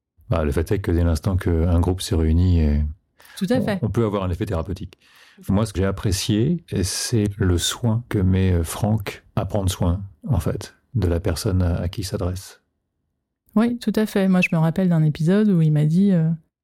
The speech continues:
Speaker 2: Est-ce que tu veux que je te dise ce que j'en pense ou, ou pas ? » Quelque part, il m'a demandé l'autorisation.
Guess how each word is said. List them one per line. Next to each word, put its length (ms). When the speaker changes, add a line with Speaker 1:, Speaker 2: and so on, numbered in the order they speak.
Speaker 2:
Est-ce 120
que 80
tu 140
veux 60
que 60
je 40
te 60
dise 180
ce 40
que 100
j'en 160
pense 360
ou, 60
ou 220
pas ? » 280
Quelque 240
part, 220
il 80
m'a 100
demandé 260
l'autorisation. 720